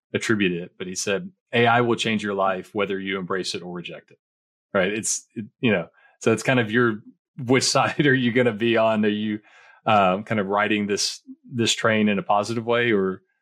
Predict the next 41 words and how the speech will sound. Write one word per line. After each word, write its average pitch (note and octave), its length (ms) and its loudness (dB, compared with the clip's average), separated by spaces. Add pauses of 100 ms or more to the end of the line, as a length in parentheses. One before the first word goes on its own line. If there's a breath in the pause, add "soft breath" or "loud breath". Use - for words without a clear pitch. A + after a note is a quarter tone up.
(200)
you - 80 0
know, F2+ 140 2
is F#2 160 -4
it G2 80 -10
impacting G2 560 -4
you, F#2+ 340 -10 (200)
um, F2+ 480 -10 (440)
in A2 120 2
a G#2 60 2
negative F#2+ 360 -2
way? E2+ 180 -18
And F#2 80 -8
I F#2+ 40 -4
think A2 220 -6
to - 100 -16
your F2+ 80 -12
point, F2+ 260 -16
we'll, A#2 240 -10
we'll A#2 120 -6
see A2 220 -2
how, G2 320 -2
how G#2 140 -4
far G2 320 -4
it F#2 100 -14
goes. F2+ 420 -12 (600 soft breath)
Uh, F2 360 0 (420)
but G2+ 80 -6
no, F2+ 80 -8
really G#2+ 280 -2
good G#2 200 -6
insight F2+ 500 -8
there. F2 300 -6 (420 soft breath)
But D3 160 2
Matt, D3 240 2
this B2+ 160 0
has C#3 80 -4
been B2 280 2
awesome A2+ 360 0
having A2 340 0
you A2 160 -2
on G#2+ 480 -4